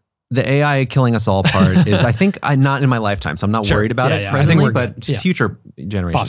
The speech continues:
Speaker 2: Possible.
Speaker 1: Um, no, the,
Speaker 2: <laughs>
Speaker 1: the, I am actually pr-, as,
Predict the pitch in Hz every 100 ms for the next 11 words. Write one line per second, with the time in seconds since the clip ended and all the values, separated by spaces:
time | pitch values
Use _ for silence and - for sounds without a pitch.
0 | - - - 104 98 95 95 - 104 92
1 | 82 71 143 151 147 143 - - _ _
2 | _ - - - 120 117 117 113 110 -
3 | _ _ _ _ _ _ _ _ _ _
4 | - - 147 202 226 180 - 151 110 -
5 | - - _ _ _ _ - - 117